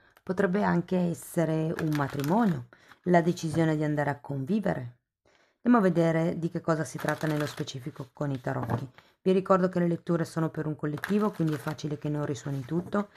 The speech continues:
Se non risuonasse nulla o se voleste completare il vostro messaggio, potete ascoltare l'ascendente, il segno lunare oppure Venere.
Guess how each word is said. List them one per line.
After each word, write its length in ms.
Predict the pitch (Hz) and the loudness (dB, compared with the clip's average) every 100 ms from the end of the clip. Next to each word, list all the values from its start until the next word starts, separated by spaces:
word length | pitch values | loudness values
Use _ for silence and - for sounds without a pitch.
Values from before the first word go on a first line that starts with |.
| - - | -20 -20
Se 140 | _ 185 | _ 0
non 140 | 190 | 2
risuonasse 480 | 185 180 180 175 175 | 2 2 0 0 2
nulla 240 | 175 160 | 2 2
o 40 | 143 | 0
se 120 | - | -2
voleste 340 | 147 147 - | -4 -4 -6
completare 480 | 151 147 151 147 151 | -6 -6 -6 -4 -4
il 80 | 147 | -4
vostro 280 | 135 - 160 | -8 -4 -2
messaggio, 600 | 190 - 143 131 160 165 - _ | -2 -2 -2 -2 -4 -6 -10 _
potete 300 | - 180 185 | -8 -6 -4
ascoltare 500 | 185 196 180 170 147 | -2 0 2 2 2
l'ascendente, 640 | 143 151 208 190 147 139 160 | 0 -2 0 0 0 -2 -4
il 60 | |
segno 240 | - 175 185 | 0 2 2
lunare 440 | 190 139 131 160 | 2 0 -2 -2
oppure 400 | - 196 151 147 | -2 -2 0 0
Venere. 420 | 143 139 135 135 | 2 0 -4 -6